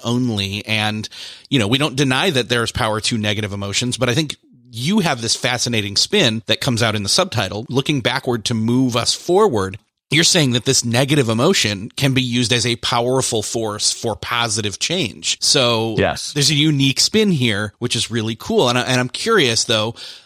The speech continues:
Speaker 1: when you initially start digging into this, obviously it hooked you 'cause you decided to write the book and you decided you could dive into the research, live with it, not regret it,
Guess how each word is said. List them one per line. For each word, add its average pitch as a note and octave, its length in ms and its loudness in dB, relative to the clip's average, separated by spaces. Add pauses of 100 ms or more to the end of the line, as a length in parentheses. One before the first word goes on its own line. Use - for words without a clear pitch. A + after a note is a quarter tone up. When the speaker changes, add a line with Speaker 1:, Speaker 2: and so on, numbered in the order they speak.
(120)
Speaker 1:
when D3+ 160 2
you C#3+ 80 2
initially D#3+ 440 2
start B2 280 2
digging A#2+ 240 0
into D#3 220 2
this, G#2+ 220 0
obviously A#2 460 0
it A2 80 0
hooked C#3 280 -2
you G2+ 160 -2
'cause G2+ 300 0
you G2 100 -8
decided F#2 380 -2
to G2 60 -4
write G2 200 -2
the - 40 -2
book A2+ 340 0
and G#2 120 -2
you G#2 60 -2
decided G#2+ 440 -2
you A2 80 2
could G#2+ 260 -2 (100)
dive C#3 320 0
into C#3+ 160 0
the A#2+ 100 -4
research, B2 640 0
live A#2+ 320 0
with - 180 -2
it, A#2+ 260 0
not B2 320 -4
regret D3+ 460 2
it, A#2+ 240 0